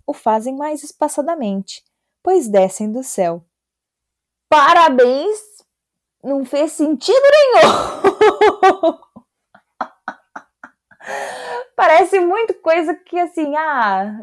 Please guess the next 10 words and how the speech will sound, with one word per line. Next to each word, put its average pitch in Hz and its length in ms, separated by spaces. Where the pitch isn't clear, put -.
a, - 180
a 262 100
criança 330 520
pequena 220 580
olhou 226 380
para 262 220
um 254 80
adulto 208 420
e 254 80
disse 202 500